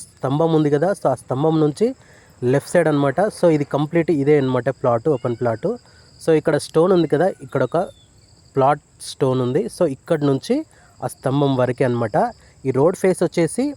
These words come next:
ఫార్టీ ఫీట్ ఉంటుంది. So కంప్లీట్‌గా హెచ్ఎండిఏ రూల్స్ ప్రకారమే ఈ వెంచర్లో ఫుట్‌పాత్ కానీ, పార్క్స్ కానీ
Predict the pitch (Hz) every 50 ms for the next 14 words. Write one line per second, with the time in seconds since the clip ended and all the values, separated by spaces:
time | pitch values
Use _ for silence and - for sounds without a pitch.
0 | - _ _ _ _ _ - _ _ - - 143 143 143 - 160 - 170 156 143
1 | - 143 139 151 147 156 175 226 269 - _ _ _ _ - _ - - - -
2 | - 180 160 - - 131 135 - 160 160 151 170 190 208 - - - 147 - -
3 | - 160 165 170 160 160 170 170 147 123 131 147 147 - - - - 147 135 -
4 | 143 135 135 135 139 160 196 226 226 - _ _ _ _ _ _ _ _ _ -
5 | 123 139 139 143 135 135 - - 147 139 151 185 196 - - 135 - _ - 139
6 | 131 131 - - 135 123 123 123 127 131 131 - _ _ - 127 123 131 131 -
7 | - - - - - 123 120 127 135